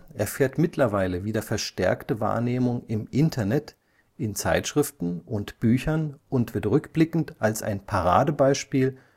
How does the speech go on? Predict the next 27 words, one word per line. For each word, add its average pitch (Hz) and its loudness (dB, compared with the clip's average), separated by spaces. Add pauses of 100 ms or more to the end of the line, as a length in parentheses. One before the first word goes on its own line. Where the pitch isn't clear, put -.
(140)
für - -2
die 104 -4
Anhäufung 147 2 (120)
unglücklicher 147 2
Umstände 131 2 (360)
gepaart 113 0
mit 110 -2
Konzeptlosigkeit 120 -2
und 170 0
schlechter 107 0
Vermarktung 120 2
gesehen. 85 -4 (1500)
Der 95 0
für 107 -2
die 104 2
Realisierung 104 2 (180)
des - -4
Commodore 113 0
Plus 107 -2
vier 127 2
gewählte 113 0
Zeitpunkt 101 -4 (380)
erwies 110 0
sich 131 -2
nach 113 -2
Meinung 107 0
von - -6